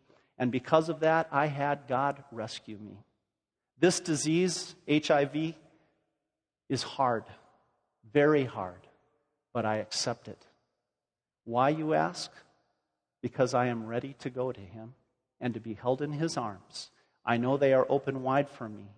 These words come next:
and they can be for you too, and he will be ready to hold you like he soon will hold me. Make sure you know. God did not give me this disease. I don't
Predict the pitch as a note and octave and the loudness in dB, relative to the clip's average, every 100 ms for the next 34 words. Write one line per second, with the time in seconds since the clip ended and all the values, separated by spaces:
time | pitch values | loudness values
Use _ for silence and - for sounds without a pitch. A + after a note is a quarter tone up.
0 | _ B2 A#2 B2+ C3+ B2+ C3 C3 C3+ A#2 | _ -2 0 0 -2 -6 -6 -8 -6 -6
1 | B2+ C3 - D3 A#2+ G#2+ _ - - A2+ | -4 -6 -6 -6 -6 -8 _ -20 -10 -10
2 | - D#3+ F#3+ F#3 F#3 D#3 C#3+ C#3+ - B2 | -2 -2 -2 -4 -2 2 2 2 -4 -8
3 | - D3 C#3+ A#2 A2 A2 A#2 - B2+ - | -4 -4 -4 -4 -8 0 0 0 -6 -4
4 | D3 D3+ D3 C#3 D3 C#3 C#3 B2 A#2 G2 | -2 -4 -4 -8 -6 -6 -6 -8 -8 -12
5 | _ _ _ _ _ _ _ _ _ _ | _ _ _ _ _ _ _ _ _ _
6 | _ _ _ _ B2 C#3 C3+ - - F3+ | _ _ _ _ -2 0 0 -4 -4 -2
7 | F#3+ G3 G3 F3 - - B2 B2 A#2+ A#2 | -2 -2 -4 -10 -20 -20 -12 -10 -8 -8
8 | A#2 G#2 - _ _ _ _ _ _ _ | -8 -12 -18 _ _ _ _ _ _ _
9 | _ _ _ - A#2+ D3 D#3 D#3+ E3 - | _ _ _ 0 2 2 0 0 0 0
10 | D#3 C#3+ D3 C3+ C3+ - B2+ A#2+ C#3 D3 | -4 -2 -4 -2 -6 -6 -12 -10 -8 -8
11 | C#3 A#2+ C3+ C3+ C3+ D3+ | -4 -2 -2 -2 -4 -4